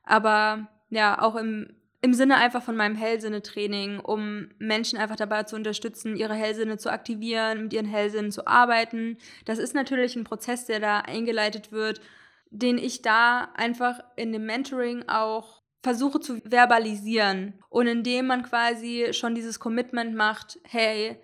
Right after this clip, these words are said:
ich hab da Bock drauf", passiert schon sehr, sehr, sehr viel, ja. Merke ich auch immer wieder bei mir, wenn ich in verschiedene Energien eintrete. Das jetzt erstmal zu diesem Thema, ich kommuniziere mit der geistigen Welt. Wie sieht es bei dir aus? Let me know. Weil da gibt's natürlich auch,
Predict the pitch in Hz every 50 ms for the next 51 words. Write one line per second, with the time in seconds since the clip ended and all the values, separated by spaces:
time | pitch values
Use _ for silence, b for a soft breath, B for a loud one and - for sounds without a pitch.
0 | _ _ - 214 254 233 240 226 214 214 214 208 214 - - - 214 214 208 220
1 | 214 - - 247 226 208 226 233 226 - - 214 208 202 196 185 185 185 175 180
2 | 180 175 175 175 - - - 156 151 - - 185 196 202 202 202 202 202 202 233
3 | 220 240 - 208 - 226 220 214 208 220 214 214 202 214 208 214 214 214 214 208
4 | 208 208 208 196 202 208 - 208 202 - - 214 202 202 202 202 196 196 B B
5 | B - 220 226 226 220 202 202 220 226 220 - - 190 190 196 202 - - -
6 | 196 190 185 185 - 190 185 185 180 b b b b b b b b b b b
7 | b - 233 233 233 - 262 254 - - - 233 240 240 - 247 247 240 240 247
8 | 240 - - 214 233 220 220 220 214 - - 226 226 226 226 226 220 226 226 -
9 | - 233 226 226 220 220 - 247 240 226 226 226 214 208 202 196 202 208 214 208
10 | - 214 208 208 202 208 214 220 226 226 226 - - - 214 220 220 208 220 208
11 | 214 214 208 - 208 202 196 - 202 196 - - - 190 208 220 226 226 - -
12 | - - - _ _ - 208 202 202 202 202 - - 247 240 220 214 208 202 202
13 | 196 190 196 196 B B B B B - 214 208 220 220 226 220 220 - 226 208
14 | - 226 208 214 208 - 196 190 202 202 214 208 - -